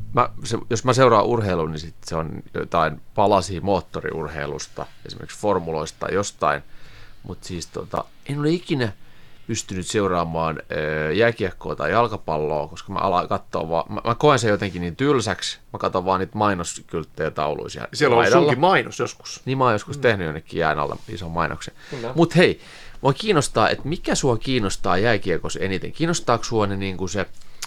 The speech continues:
Speaker 1: ö, niinku pelaajien välinen tämmönen, että miten ne taktikoi sitä peliä vai, vai mitkä ne asiat on, mitkä, mitkä sua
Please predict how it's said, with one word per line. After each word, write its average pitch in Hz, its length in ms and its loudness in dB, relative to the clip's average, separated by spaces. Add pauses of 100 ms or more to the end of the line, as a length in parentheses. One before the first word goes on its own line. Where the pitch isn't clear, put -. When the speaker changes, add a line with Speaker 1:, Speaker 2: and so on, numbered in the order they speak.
(1160)
Speaker 1:
ö, 92 40 -2 (440)
niinku 90 220 -6 (100)
pelaajien 104 840 2 (760)
välinen 85 420 -6
tämmönen, 85 440 -4
että 82 240 -8
miten 98 340 -4
ne 90 60 -6
taktikoi - 800 -4
sitä - 240 -8
peliä 92 580 0
vai, 73 360 -2 (800)
vai 85 180 -4
mitkä - 260 -4
ne 147 80 2
asiat 139 420 2
on, 95 60 -2
mitkä, - 320 -2 (120)
mitkä 104 240 -4
sua 135 380 4